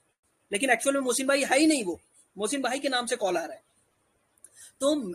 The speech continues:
हम लोग को ये भी बताना है कि अगर आप हमारे ग्रुप में किसी भी एडमिन के through या किसी भी मेंबर्स के नाम से कॉल आता है या कोई भी पेमेंट की रिक्वेस्ट आती है, तो आपको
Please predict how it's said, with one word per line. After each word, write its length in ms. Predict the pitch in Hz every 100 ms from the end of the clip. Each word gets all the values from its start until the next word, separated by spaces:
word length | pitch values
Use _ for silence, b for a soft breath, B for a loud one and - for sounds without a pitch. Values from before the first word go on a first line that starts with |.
| -
हम 160 | 190
लोग 140 | 240 277
को 80 | 277
ये 180 | 247
भी 140 | 254 277
बताना 320 | 254 233 220
है 160 | 226 269
कि 100 | 320
अगर 320 | 349 220 247
आप 180 | 240 -
हमारे 360 | 190 180 196 247
ग्रुप 240 | 202 185 185
में 220 | 185 254 - _ _ _ _ -
किसी 260 | 208 320
भी 120 | 311
एडमिन 460 | 294 208 208 262 277
के 120 | 277
through 300 | 247 190 185
या 100 | 196
किसी 320 | 208 208 294
भी 120 | 285 277
मेंबर्स 360 | 220 202 240
के 100 | 247
नाम 200 | 220 190
से 280 | 190 214 196
कॉल 300 | 190 180 190
आता 200 | 185 202
है 80 | 208
या 60 |
कोई 240 | 214 180 196
भी 100 | 233
पेमेंट 320 | 208 190 190
की 80 | 185
रिक्वेस्ट 360 | 170 180 170
आती 200 | 175 165
है, 140 | 208 277 B B _
तो 80 | 214
आपको 640 | 180 180 180 - 240 302